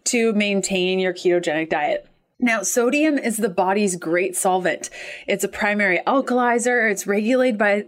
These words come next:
the adrenal glands, A K A aldosterone, actually. It regulates the blood pressure. It increases heart rate. It maintains fluid balance and maintains P H levels. It also influences stomach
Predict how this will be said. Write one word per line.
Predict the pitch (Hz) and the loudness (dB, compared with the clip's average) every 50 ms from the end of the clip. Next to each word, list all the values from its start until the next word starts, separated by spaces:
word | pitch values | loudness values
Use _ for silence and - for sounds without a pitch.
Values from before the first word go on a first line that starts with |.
| - | -6
the | - 185 196 190 | -4 0 2 2
adrenal | 180 175 175 - 226 233 247 247 240 226 | 2 0 0 -2 0 0 2 2 0 0
glands, | 220 233 233 240 240 240 240 240 240 233 - - | 0 0 0 2 2 0 2 2 0 0 0 0
A | 190 190 | -2 0
K | 190 202 170 170 175 165 | 0 0 0 2 2 0
A | |
aldosterone, | 147 156 175 170 - 151 147 180 220 - - - 180 160 160 165 165 165 | 0 0 0 0 -2 0 0 -2 -2 -2 -2 -2 0 0 0 0 -2 -2
actually. | 135 165 175 175 - - - 147 151 147 165 220 240 - - - - - - | -2 -2 -4 -4 -4 -4 -2 -2 0 0 0 0 -2 -4 -8 -12 -12 -10 -4
It | - 208 202 | -4 -4 -2
regulates | 202 202 226 240 220 269 277 277 262 262 254 - | 0 0 0 2 2 2 2 2 2 2 0 -2
the | - 196 | -4 -2
blood | 180 - 226 262 262 262 | 0 0 0 0 0 -2
pressure. | - 254 269 247 - - 247 233 226 226 | -2 -2 -2 0 0 0 0 2 2 2
It | 214 202 165 | 2 2 2
increases | 185 208 202 - - 202 190 - 202 190 - | 0 0 0 0 -2 -2 0 0 0 0 0
heart | - - 262 285 302 - - | -2 0 0 2 0 2 0
rate. | 240 262 262 226 - | 0 0 0 0 0
It | - 196 | 0 0
maintains | 202 196 196 190 190 180 175 202 202 202 196 196 | 0 0 0 0 -2 -2 0 0 0 2 0 0
fluid | - - 226 277 302 294 285 220 | -2 -2 0 2 2 2 2 2
balance | 269 262 254 254 262 262 254 247 - 240 | 0 0 0 2 2 2 2 2 0 0
and | 196 196 | 0 2
maintains | 185 175 170 175 175 185 180 175 175 175 | 0 0 0 -2 -2 0 0 0 0 -2
P | - - - 294 302 311 311 | -4 -4 -2 0 2 2 2
H | 311 311 | 2 0
levels. | 294 285 285 269 233 269 269 269 254 - - - - - - - | 0 0 0 0 0 0 0 0 -2 -4 -8 -12 -14 -14 -10 -2
It | - 240 247 - - | -2 -2 0 0 0
also | 226 226 254 262 269 - 392 403 440 | 0 0 0 -2 0 0 0 0 2
influences | 427 392 370 349 - - 226 220 214 220 220 233 247 254 - - 302 311 320 302 - - | 2 2 2 0 0 -2 -2 0 2 2 2 2 2 2 2 2 2 4 2 2 0 -2
stomach | - - - - 262 240 233 240 262 254 | -4 -4 -2 0 0 0 2 2 0 0